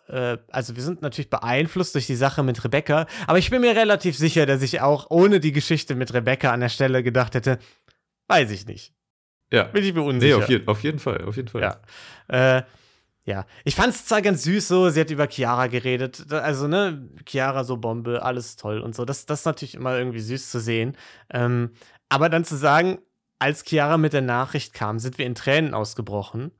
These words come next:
Speaker 1: Wo meine erste Reaktion war, ach, weil sie bei so einem Format mitmacht. Nee, nee, weil das ihr großer Traum war, schon immer beim Bachelor mitzumachen. Ist halt schwierig. Weiß ich auch nicht, ob das die beste Taktik ist, das dem Bachelor dann so direkt zu sagen.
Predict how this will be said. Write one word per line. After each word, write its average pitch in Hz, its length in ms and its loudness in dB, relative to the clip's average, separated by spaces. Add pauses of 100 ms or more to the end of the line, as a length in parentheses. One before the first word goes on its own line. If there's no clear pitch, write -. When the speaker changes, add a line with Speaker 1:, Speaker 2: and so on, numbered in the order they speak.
(800)
Speaker 1:
Wo 143 80 4
meine 233 260 4
erste 165 300 0
Reaktion 135 400 0
war, 151 260 0
ach, 185 280 2 (120)
weil 160 200 4
sie 156 120 0
bei 151 140 4
so 139 140 2
einem 165 160 4
Format 139 460 0
mitmacht. 127 540 -6 (240)
Nee, 180 180 4
nee, 190 380 4 (600)
weil 151 140 6
das 190 180 2
ihr 165 140 -2
großer 165 460 0
Traum 151 560 0
war, 120 260 4
schon 127 240 -4
immer 165 260 4
beim 151 180 2
Bachelor 131 440 -2
mitzumachen. 110 680 -4 (200)
Ist 175 120 0
halt 240 140 4
schwierig. 165 500 0 (160)
Weiß 196 220 2
ich - 140 -6
auch 185 80 0
nicht, 185 160 0
ob 160 100 -2
das 160 140 -6
die 170 100 -2
beste 160 300 0
Taktik 165 360 -6
ist, 151 200 -8
das 143 100 -6
dem 143 160 0
Bachelor 143 320 2
dann 135 160 0
so 139 140 4
direkt 135 340 0
zu 123 120 -6
sagen. 104 340 -6